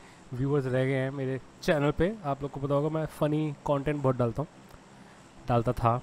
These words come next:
डालता रहूँगा, जो भी कहना चाहो। But this is a different video। यहाँ पे थोड़ा सा मैं बस क्या बताऊँ, बस ये एक बहुत ही अलग video होने वाली है।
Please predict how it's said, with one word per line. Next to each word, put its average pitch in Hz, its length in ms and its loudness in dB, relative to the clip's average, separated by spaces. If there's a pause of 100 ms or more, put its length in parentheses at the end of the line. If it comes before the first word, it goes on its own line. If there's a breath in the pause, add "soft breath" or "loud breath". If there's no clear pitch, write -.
(160)
डालता 117 500 0
रहूँगा, 117 480 -4 (640)
जो 127 80 -2
भी 117 100 -2
कहना 113 200 -4
चाहो। 123 200 -8 (680 loud breath)
But 233 160 8
this 214 220 4
is 262 60 8
a 262 60 12
different 208 300 10
video। 113 200 -4 (280)
यहाँ 170 240 4
पे 143 100 0
थोड़ा 214 440 6
सा 147 300 0 (160)
मैं 139 340 0 (1000 loud breath)
बस 156 160 -2
क्या 190 180 6
बताऊँ, 131 220 6
बस - 340 0
ये 185 260 4
एक 190 220 2
बहुत 160 200 8
ही 190 40 8
अलग 175 160 6 (100)
video 156 180 2
होने 151 100 2
वाली 143 180 6
है। 160 120 4